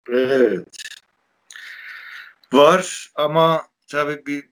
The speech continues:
isim verirsek is-, o ismini unuttuklarımıza haksızlık olabilir diye düşünüyorum.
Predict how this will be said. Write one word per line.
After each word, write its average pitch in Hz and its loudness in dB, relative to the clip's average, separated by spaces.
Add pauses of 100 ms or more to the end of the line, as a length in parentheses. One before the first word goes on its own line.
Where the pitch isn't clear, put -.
(160)
isim - -10
verirsek 139 -4
is-, - -14
o 147 -8
ismini 147 -8
unuttuklarımıza 127 -4
haksızlık 120 -4
olabilir 110 -4
diye 98 -6
düşünüyorum. 92 -10